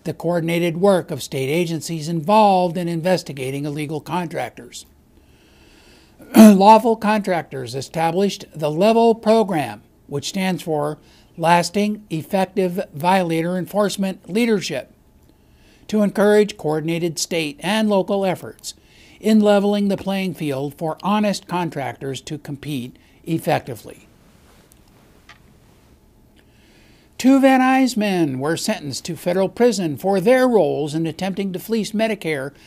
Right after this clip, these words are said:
out of about seventeen million dollars. Vahagan Deshigan was sentenced to fifty-three months behind bars in order to pay about three point one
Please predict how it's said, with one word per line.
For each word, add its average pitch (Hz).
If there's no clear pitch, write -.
out 196
of 214
about 202
seventeen 214
million 214
dollars. 185
Vahagan 185
Deshigan 160
was 170
sentenced 202
to 160
fifty-three 214
months 202
behind 156
bars 117
in 175
order 202
to 196
pay 196
about 165
three 196
point 185
one 190